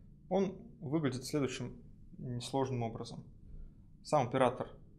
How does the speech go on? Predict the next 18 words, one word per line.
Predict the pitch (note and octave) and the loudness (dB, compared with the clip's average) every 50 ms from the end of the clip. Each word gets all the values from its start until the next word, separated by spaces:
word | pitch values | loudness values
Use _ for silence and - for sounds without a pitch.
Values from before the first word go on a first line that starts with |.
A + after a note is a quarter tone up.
| - - - - - - - - - - - - - | -20 -20 -18 -18 -16 -16 -16 -16 -16 -16 -16 -10 -10
это | B2+ - - A#2+ | -8 -6 -4 -6
просто | - - B2 A#2+ - - - - - - - - | 0 2 2 2 2 -2 -8 -10 -10 -10 -10 -8
значок | B2 A#2+ A#2 A#2 - - - - - - | -4 -4 -4 -2 -2 -4 -4 -4 -4 0
равенства. | - F#3+ A3 A#3+ A#3+ A3 G#3+ - - - F#3 F#3 F#3 F#3 - - - - - - - - - - | 6 8 8 8 8 6 2 0 2 4 6 6 6 4 -2 -10 -16 -18 -18 -18 -18 -16 -16 -10
Слева | - - - D#3 D3 C3+ A#2+ A#2 | -8 0 4 6 8 8 8 8
от | A#2 A#2 | 4 2
оператора | A2+ - B2 A#2 A#2 A#2 - A#2+ B2 B2 B2 - - - - - - | 0 4 6 6 6 6 2 -2 -2 -2 -6 -8 -10 -12 -14 -12 -10
записано | - B2 B2 B2 - C3 B2 - - - A#2 B2 B2 - - - - - - - - - | -6 -6 -4 -2 -2 -2 -2 -2 -4 -6 -6 -6 -8 -10 -12 -14 -14 -14 -14 -14 -10 -6
имя | A3 A#3 A#3 G#3+ | -2 2 2 2
переменной, | - - G3 G3 F#3+ F#3+ F#3+ F#3 F3+ F3+ F3 F3 E3+ - - - - - - - - - | 4 4 4 4 6 6 6 6 4 4 2 0 -2 -4 -10 -14 -14 -16 -18 -18 -16 -16
справа | - - - E3 F#3 F#3+ F3 D3 | -16 0 4 6 8 8 8 6
от | B2 | 2
оператора | - - C3+ C3+ C#3 C#3 - B2 A#2 A2 - - - - - - - | 2 4 8 8 8 8 6 0 -2 -2 -2 -6 -12 -16 -18 -12 -4
записывается | B2 B2 A#2+ - D#3+ D3+ - - B2+ A#2 A2+ - - B2 | -2 -2 2 4 2 2 4 2 0 0 0 0 -2 -2
значение, | A#2 - A#2+ A#2 A#2 - - F3 F#3+ F3+ D#3+ A#2+ A2 - | 0 2 0 2 2 4 6 6 6 6 6 4 2 0
которое | - A#2 - D#3+ D#3+ C3 A#2+ | -4 4 8 8 10 10 8
мы | A#2+ B2 B2 | 6 4 2
хотим | - A2+ - - C#3+ C3+ C3 | 0 -2 0 0 2 2 2